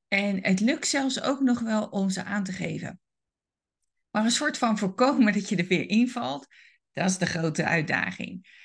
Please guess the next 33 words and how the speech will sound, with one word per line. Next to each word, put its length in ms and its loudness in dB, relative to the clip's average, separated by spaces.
En 100 0
dat 160 4
is 80 0
niet 480 8
iets, 640 -2
ehm, 680 0
eh, 360 -2
wat 280 0
ook 260 2
in 340 2
één 260 2
of 100 -2
twee 260 -2
dagen 580 0
lukt. 680 4
Je 220 -2
moet 240 0
hem 160 0
een 160 -4
paar 320 0
keer 300 -6
ervaren 840 -2
en 220 -2
andere 400 2
manieren 520 0
vinden 480 0
om 220 2
ermee 320 0
om 140 4
te 100 -6
gaan. 300 -14
Het 180 -4
is 240 -2